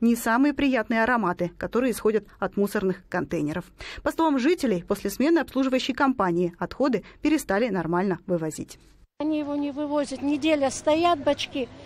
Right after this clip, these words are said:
Speaker 2: приедут только это, Вокруг уберут,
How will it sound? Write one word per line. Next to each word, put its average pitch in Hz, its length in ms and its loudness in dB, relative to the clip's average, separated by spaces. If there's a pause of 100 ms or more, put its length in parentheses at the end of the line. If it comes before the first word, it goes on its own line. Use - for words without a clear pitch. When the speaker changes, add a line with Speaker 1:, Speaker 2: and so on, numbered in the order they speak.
(220)
Speaker 2:
приедут 339 500 0
только 330 300 2
это, 277 420 2 (1400)
Вокруг 370 500 6
уберут, 339 460 6